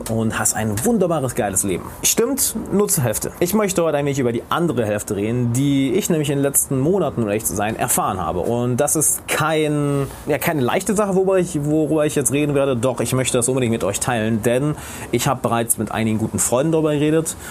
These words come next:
äh, habe es auch schon bei Klienten erlebt aus der Vergangenheit, dass sie in die gleiche Falle fallen.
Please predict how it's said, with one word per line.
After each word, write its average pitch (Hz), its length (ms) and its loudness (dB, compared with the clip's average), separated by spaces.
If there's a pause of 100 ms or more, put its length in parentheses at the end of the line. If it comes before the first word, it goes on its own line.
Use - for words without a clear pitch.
(140)
äh, - 40 -2
habe 113 380 0
es 117 80 -4
auch 110 140 -2
schon 110 120 -2
bei 98 120 0
Klienten 120 280 -2
erlebt 131 280 2
aus 110 100 0
der 101 100 -2
Vergangenheit, 110 520 0
dass 95 320 0
sie 101 240 0
in 101 40 0
die 90 100 -6
gleiche 113 440 0
Falle 110 380 0
fallen. 110 380 0